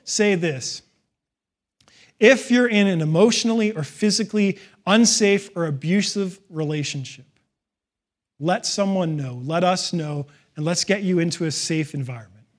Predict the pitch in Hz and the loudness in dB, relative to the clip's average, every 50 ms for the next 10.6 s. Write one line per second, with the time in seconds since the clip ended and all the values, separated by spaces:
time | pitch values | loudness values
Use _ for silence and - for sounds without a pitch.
0 | _ _ _ _ _ _ _ _ _ _ _ _ _ _ _ _ _ _ _ _ | _ _ _ _ _ _ _ _ _ _ _ _ _ _ _ _ _ _ _ _
1 | _ _ _ _ _ _ _ _ _ _ _ _ _ _ 180 170 180 185 156 139 | _ _ _ _ _ _ _ _ _ _ _ _ _ _ -6 -2 0 -2 -2 0
2 | - 190 220 262 254 - 262 240 - - 202 202 196 - - 196 185 170 156 147 | 2 4 4 4 4 2 -4 -6 -2 -2 -2 -2 -2 -2 -2 -2 -2 -2 -4 -6
3 | 139 123 131 120 110 107 - - - - _ _ _ _ _ _ _ _ _ _ | -6 -6 -8 -10 -10 -12 -14 -14 -14 -18 _ _ _ _ _ _ _ _ _ _
4 | - 180 196 202 208 214 233 233 226 202 175 160 151 151 160 185 214 262 262 - | 2 4 6 6 8 6 6 6 6 4 4 0 -2 2 4 4 4 4 2 -2
5 | - - 170 170 190 208 208 220 196 214 202 180 170 156 143 156 175 175 190 190 | -10 -10 -2 2 4 4 6 6 4 4 2 4 2 2 4 4 4 4 4 0
6 | 180 - 196 180 180 165 156 156 135 135 139 139 139 131 - - 151 - - - | 0 2 2 4 4 4 2 0 -2 -2 -4 -4 -4 -4 -6 -6 -8 -10 -6 -2
7 | 170 175 190 202 214 208 170 - - 185 185 185 180 180 160 156 143 - - 170 | 2 4 4 6 6 4 2 2 -2 -2 -2 0 -2 -4 -4 -4 -4 -2 -2 0
8 | 165 170 165 170 - - 147 139 135 123 120 120 - - _ _ _ _ _ _ | 0 0 -2 -4 -2 -2 -2 -2 -2 -4 -6 -10 -10 -12 _ _ _ _ _ _
9 | _ _ _ _ _ _ _ _ _ _ - - 190 190 185 180 190 190 175 - | _ _ _ _ _ _ _ _ _ _ -4 0 0 0 0 0 -2 -4 -4 -6
10 | - - - 151 139 - - 131 131 - _ | -8 -8 -10 -12 -14 -12 -12 -12 -12 -14 _